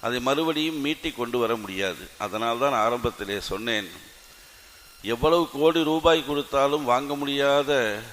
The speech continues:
விஷயங்களில் ஒன்று நம்மளுடைய வாலிப பருவம். அந்த வாலிப பருவம் நம்மை விட்டும் கடந்து விட்டதென்றால்,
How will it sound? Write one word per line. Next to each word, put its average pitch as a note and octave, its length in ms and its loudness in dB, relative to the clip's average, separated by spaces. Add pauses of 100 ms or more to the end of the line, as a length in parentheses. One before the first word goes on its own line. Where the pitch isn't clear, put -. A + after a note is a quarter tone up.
(100)
விஷயங்களில் A#2 640 -2
ஒன்று G2+ 520 -4 (840)
நம்மளுடைய B2 440 0
வாலிப B2 500 2
பருவம். F#2+ 400 -2 (640)
அந்த A#2+ 180 -2
வாலிப E3+ 480 6
பருவம் D#3+ 400 2
நம்மை C#3 300 -2
விட்டும் C#3 340 -6
கடந்து C3 400 0
விட்டதென்றால், G#2 800 -2